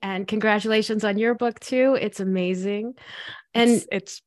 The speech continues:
Speaker 2: fantastic.
Speaker 1: Yes. And Lee, I still have, like, your initial P D F on, like, how to transition from therapy to coaching. It's still a P D F in my computer.
Speaker 2: Do you
Speaker 1: I'm not
Speaker 2: really?
Speaker 1: kidding. Yes, I
Speaker 2: <laughs> Oh
Speaker 1: really
Speaker 2: my
Speaker 1: do.
Speaker 2: goodness. Oh, that's
Speaker 1: Yeah.
Speaker 2: amazing.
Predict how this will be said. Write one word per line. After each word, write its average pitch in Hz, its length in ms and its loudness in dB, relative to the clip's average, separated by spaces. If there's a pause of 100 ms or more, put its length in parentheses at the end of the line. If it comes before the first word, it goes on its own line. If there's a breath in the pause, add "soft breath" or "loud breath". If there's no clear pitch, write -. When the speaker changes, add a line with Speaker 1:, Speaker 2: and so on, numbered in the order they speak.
(140)
Speaker 2:
fantastic. - 720 -6
Speaker 1:
Yes. 190 480 -2
And 269 220 8
Lee, 311 220 8
I 285 180 2
still 359 300 2
have, 262 340 6
like, 208 240 -2 (100)
your 220 180 2
initial 359 340 6
P 302 180 4
D 247 160 4
F 180 320 4
on, 202 240 -2
like, 196 180 -4
how 240 500 4
to 226 680 0
transition 214 960 -2
from 196 240 -4
therapy 196 340 0
to - 120 -8
coaching. 170 480 -4 (220)
It's 381 200 0
still 403 360 8
a 285 60 6
P 339 140 4
D 302 100 8
F 254 240 4
in 269 140 2
my 254 120 2
computer. 185 580 -2 (220)
Speaker 2:
Do 320 80 6
you 349 160 8
Speaker 1:
I'm - 60 6
not 240 180 8
Speaker 2:
really? 349 80 4
Speaker 1:
kidding. 165 420 4
Yes, 320 460 4
I - 60 6
Speaker 2:
<laughs> - 0 -
Oh 339 60 8
Speaker 1:
really 370 180 4
Speaker 2:
my 403 140 4
Speaker 1:
do. 381 80 4
Speaker 2:
goodness. 240 560 -2
Oh, 269 100 2
that's 269 220 4
Speaker 1:
Yeah. 277 60 0
Speaker 2:
amazing. 254 500 -4